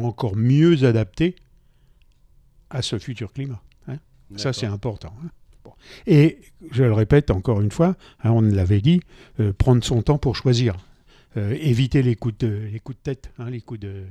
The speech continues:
Speaker 1: les,
Speaker 2: Les
Speaker 1: les,
Speaker 2: impulsions.
Speaker 1: les, les impulsions, hein, les coups de cœur, voilà, hein. Alors, le choix des, des végétaux, le choix des végétaux, ben voilà, hein, adapté aux conditions climatiques de votre jardin, sol,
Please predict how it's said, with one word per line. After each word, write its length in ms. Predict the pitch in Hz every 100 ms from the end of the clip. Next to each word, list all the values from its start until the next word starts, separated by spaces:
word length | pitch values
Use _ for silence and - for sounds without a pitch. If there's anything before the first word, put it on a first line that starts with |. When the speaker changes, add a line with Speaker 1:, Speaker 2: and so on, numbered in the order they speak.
| 101
Speaker 1:
les, 260 | 107 95 _ _ _ -
Speaker 2:
Les 60 | 98
Speaker 1:
les, 80 | 101
Speaker 2:
impulsions. 440 | 123 135 139 113 180
Speaker 1:
les, 60 |
les 220 | 139 117 143
impulsions, 500 | 123 170 - 147 110
hein, 140 | 123 127 _
les 120 | 131
coups 160 | - 151
de 60 |
cœur, 220 | - 113 82 -
voilà, 180 | 113 - _ _ 123
hein. 80 | 147 _ _ _ _ _ _ _ _ _ -
Alors, 120 | 127
le 80 | 160
choix 200 | - 170
des, 100 | 165
des 180 | 139 143
végétaux, 440 | 151 127 135 117 _ - _ -
le 100 | 120
choix 180 | 110 147
des 140 | 131
végétaux, 460 | 123 117 120 113 101
ben 160 | 110
voilà, 280 | 95 107 85 _ -
hein, 180 | 147 180 -
adapté 380 | 135 147 -
aux 60 | 143
conditions 460 | 123 135 123 - 113
climatiques 460 | 120 110 - 123
de 80 | 107
votre 180 | 104 101
jardin, 400 | 110 113 175 190
sol, 460 | - 156 185 240